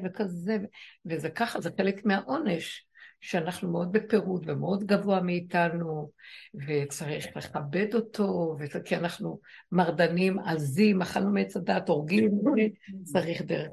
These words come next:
Speaker 1: ארץ, צריך זה, צריך כבוד, צריך... אבל כשנגמר כל הקטע הזה, ואנחנו כל כך מדולדלים וקטנים, ונשארנו חטאים, כאילו, כמו אוטיסטים, חסרי, אה,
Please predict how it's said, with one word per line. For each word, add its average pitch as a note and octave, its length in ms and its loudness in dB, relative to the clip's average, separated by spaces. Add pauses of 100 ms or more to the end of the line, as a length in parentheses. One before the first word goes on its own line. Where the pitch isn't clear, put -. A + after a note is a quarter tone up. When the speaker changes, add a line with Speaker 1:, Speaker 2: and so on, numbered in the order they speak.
Speaker 1:
ארץ, G3+ 360 4
צריך D#3+ 280 -2
זה, F3 260 -4
צריך - 240 -10
כבוד, E3+ 420 -2
צריך... D#3 140 -10 (680)
אבל F3 220 0
כשנגמר F#3+ 580 2 (140)
כל C#4+ 240 0
הקטע C#4+ 500 -2
הזה, F3+ 280 -4
ואנחנו F#3 380 -6
כל - 140 -8
כך - 240 -4
מדולדלים G#3+ 680 2
וקטנים, B3+ 720 6 (760)
ונשארנו E4+ 800 2 (960)
חטאים, D#4+ 800 0
כאילו, G#3 560 0 (680)
כמו C#4 360 2
אוטיסטים, A#3+ 520 2
חסרי, C4+ 640 2
אה, D#4+ 260 -2